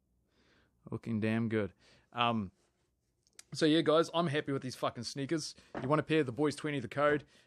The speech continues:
Um, we'll move into the on foot in a minute, but first off, I'm gonna fucking stand here, potter around, and make sure I haven't forgot anything. Um, we'll just take a quick look at the sneaker again. Three sixty,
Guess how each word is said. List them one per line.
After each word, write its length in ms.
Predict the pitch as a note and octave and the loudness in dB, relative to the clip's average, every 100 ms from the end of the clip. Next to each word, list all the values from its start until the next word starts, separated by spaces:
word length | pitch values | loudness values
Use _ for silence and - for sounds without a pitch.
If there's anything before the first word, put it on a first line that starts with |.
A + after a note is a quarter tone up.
| _ | _
Um, 260 | C3 B2+ B2+ | -4 -2 -2
we'll 100 | C3+ | -2
move 200 | D3 D3+ | 0 0
into 180 | C3 A#2 | -2 -4
the 100 | B2 - | -4 -4
on 160 | C3 | -6
foot 380 | A#2 - D#3 C#3+ - | -8 -6 -4 -4 -6
in 120 | B2+ | -6
a 60 | |
minute, 380 | A2+ B2+ D3+ D3+ | -4 -2 0 -2
but 100 | - | -6
first 420 | - - F#3 D#3+ D#3+ | -10 0 0 0 2
off, 200 | D#3 D3 | 0 0
I'm 140 | C#3+ C#3 | -4 -2
gonna 180 | C3 | -4
fucking 280 | A#2 A#2+ A2+ | -4 -6 -6
stand 340 | - C3+ B2+ A#2+ | -6 -4 -4 -2
here, 140 | B2 | -4
potter 420 | - E3 D3 A2+ | -2 0 2 2
around, 240 | A2+ A#2+ A#2+ | 2 0 -2
and 200 | B2 A#2+ | -4 -2
make 140 | A#2 | -2
sure 200 | A#2 B2+ | -2 -2
I 60 | A#2 | -2
haven't 240 | A#2+ A2+ | -2 -4
forgot 380 | A2 B2+ A2+ A#2 | -4 -2 0 0
anything. 420 | A#2+ A#2+ A2+ G2 F2+ - - - _ | 0 -2 -2 -6 -12 -16 -20 -20 _
Um, 260 | A2+ A2 A2 | -4 -4 -2
we'll 140 | B2 | -4
just 160 | B2+ - | -2 -4
take 140 | A2 | -4
a 40 | |
quick 200 | G#2+ - | -4 -6
look 180 | A#2 A#2+ | -6 -6
at 80 | A#2+ | -8
the 60 | G2+ | -10
sneaker 360 | - A#2+ B2+ | -6 -4 -2
again. 360 | A2+ A2+ A#2+ A2 _ _ _ _ | -2 -2 -2 -4 _ _ _ _
Three 140 | D3 B2+ | -8 -6
sixty, 460 | C3 - B2 A2+ | -6 -8 -4 -6